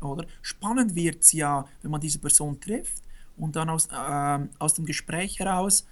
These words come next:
ergibt sich dann so, „Hey, ich möchte, ich plane für nächstes Jahr eine Bergtour. Hast du eine Ahnung?“ Und sagt, „Ja, ich habe letztes Jahr, ähm, den Mount Everest bestiegen.“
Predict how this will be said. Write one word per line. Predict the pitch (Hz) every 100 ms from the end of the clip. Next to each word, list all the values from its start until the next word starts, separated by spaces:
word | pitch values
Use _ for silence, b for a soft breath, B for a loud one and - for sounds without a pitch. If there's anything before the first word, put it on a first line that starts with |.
| b b - -
ergibt | 147 139 175 190 -
sich | 170 -
dann | 165 160 160
so, | 160 151 147 B B -
„Hey, | 214 202
ich | 185 165 175
möchte, | 175 -
ich | - -
plane | 175 185 180
für | 165
nächstes | 170 - -
Jahr | 170
eine | 165
Bergtour. | 147 143 139 - - - - 208 208 208 B B -
Hast | 170 -
du |
eine | 160 156
Ahnung?“ | 165 196 208
Und | 208
sagt, | 180 180
„Ja, | 285 - - b b b
ich |
habe | 165 175
letztes | 175 -
Jahr, | 170 170 170 165 160 156
ähm, | 170 175
den | 180 151
Mount | 160 160
Everest | 175 175 175 -
bestiegen.“ | 170 170 147 -